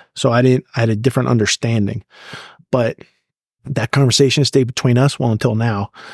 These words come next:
And I looked at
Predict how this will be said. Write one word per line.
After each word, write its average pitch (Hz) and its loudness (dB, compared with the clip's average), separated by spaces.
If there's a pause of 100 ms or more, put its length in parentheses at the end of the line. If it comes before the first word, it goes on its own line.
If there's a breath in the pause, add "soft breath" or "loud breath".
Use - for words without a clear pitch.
(300 loud breath)
And 113 2 (800 loud breath)
I 117 2
looked 123 2
at 113 -2